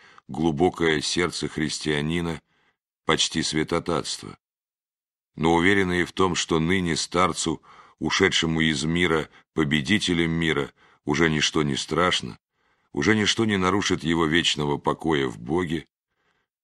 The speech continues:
позволим себе попытку хоть что-нибудь рассказать о его чрезвычайно богатом, царственно высоком житии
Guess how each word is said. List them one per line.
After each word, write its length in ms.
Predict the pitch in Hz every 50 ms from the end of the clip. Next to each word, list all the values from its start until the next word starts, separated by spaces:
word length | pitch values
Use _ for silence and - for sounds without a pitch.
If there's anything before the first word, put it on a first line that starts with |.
| _ _ _
позволим 420 | - 85 82 87 117 139 143 135
себе 300 | 113 - 110 110 113 107
попытку 640 | - 98 90 - - 117 113 - - 110 101 87 - - - _
хоть 180 | - - 98 90
что-нибудь 560 | - - - 107 117 117 110 98 98 95 -
рассказать 640 | 90 90 85 - - 87 82 71 80 95 95 82
о 40 | 80
его 200 | 85 82 85 87
чрезвычайно 760 | 80 - 80 82 78 73 82 80 73 - 87 82 76 71 71
богатом, 680 | 60 60 71 67 - 76 80 87 85 - 82 73 67 - _ _ _ _ _ _ _ _ _ _
царственно 680 | - - - 98 104 104 92 - - 92 95 92 90 85
высоком 560 | 80 85 80 - - 85 80 - 87 78 76
житии 580 | 69 78 78 - - 80 80 73 64 55 50